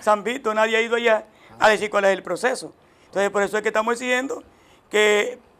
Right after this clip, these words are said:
primero, que venga, vaya a San Víctor, la E D Norte, a explicar cuál es el proceso que está en el momento, la situación de la licitación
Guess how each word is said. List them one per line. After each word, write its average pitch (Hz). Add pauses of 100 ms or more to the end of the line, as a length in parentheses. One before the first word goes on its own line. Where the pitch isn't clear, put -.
primero, 208 (600)
que 214 (200)
venga, 269
vaya 262
a 254
San 233
Víctor, 196 (100)
la 175
E 196
D 202
Norte, 190
a 214
explicar 208
cuál 277
es 247
el 240
proceso 220
que 226
está 214 (380)
en 190
el 202
momento, 202 (340)
la 190
situación 190
de 226
la 226
licitación 226